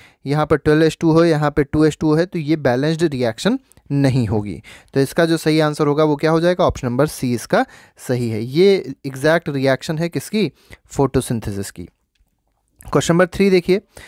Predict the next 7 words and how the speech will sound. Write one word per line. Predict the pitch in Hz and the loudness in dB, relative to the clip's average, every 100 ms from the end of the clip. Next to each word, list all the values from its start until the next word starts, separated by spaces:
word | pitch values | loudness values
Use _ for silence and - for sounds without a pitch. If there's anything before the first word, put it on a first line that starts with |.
| - - - | -20 -18 -2
"From | 180 185 160 | 0 0 0
which | 208 - | 0 0
structure | 165 - 156 - 190 | -4 -2 -4 0 2
the | 185 | 2
free | 170 175 190 | 0 0 2
oxygen | 160 - 139 165 156 | 2 -2 -4 -2 0
gas | 135 151 - | 2 0 -2